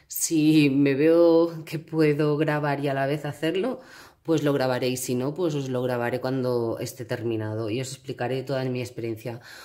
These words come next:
Pero me encantan todos los materiales que vienen, me parecen súper chulos. Sobre todo abalorios, mirar, precisamente esta mañana yo he estado mirando, eh, en Casa Cenina,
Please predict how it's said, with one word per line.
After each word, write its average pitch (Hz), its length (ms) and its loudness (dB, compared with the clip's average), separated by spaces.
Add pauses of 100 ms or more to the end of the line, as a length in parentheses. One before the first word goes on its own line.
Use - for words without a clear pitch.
(200)
Pero 156 180 0
me 143 80 2
encantan 170 640 -4
todos 208 320 -2
los 175 200 -2
materiales 156 560 -4
que 147 140 -4
vienen, 135 300 -2
me 131 140 -6
parecen 135 400 -6
súper 135 380 -6
chulos. 123 520 -8 (340)
Sobre 151 280 -4
todo 180 340 -2
abalorios, 156 560 -2
mirar, 151 340 0 (300)
precisamente 180 640 -4
esta 156 220 -4
mañana 147 380 -2
yo 196 60 -4
he 180 40 -2
estado 170 340 0
mirando, 143 960 0
eh, 131 640 -2
en 139 160 -4
Casa 135 260 -6
Cenina, 139 540 -4